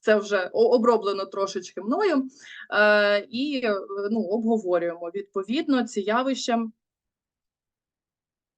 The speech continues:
фізичні явища, які можемо виділити. Ну, це до прикладу.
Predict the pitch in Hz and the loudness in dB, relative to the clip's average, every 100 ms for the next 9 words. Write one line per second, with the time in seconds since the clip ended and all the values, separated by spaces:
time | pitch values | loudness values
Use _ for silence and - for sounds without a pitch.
0 | _ _ _ _ _ _ _ _ _ _ | _ _ _ _ _ _ _ _ _ _
1 | _ _ _ _ _ _ _ _ _ _ | _ _ _ _ _ _ _ _ _ _
2 | _ _ 240 233 220 226 226 214 208 214 | _ _ -4 -4 -4 -4 2 2 2 -2
3 | 196 - 285 214 220 214 202 175 160 160 | -8 -4 0 0 0 -2 -4 -8 -8 -10
4 | 151 190 226 220 208 190 180 160 - 95 | -8 -6 -4 -2 -4 -4 -6 -10 -10 -10
5 | - | -10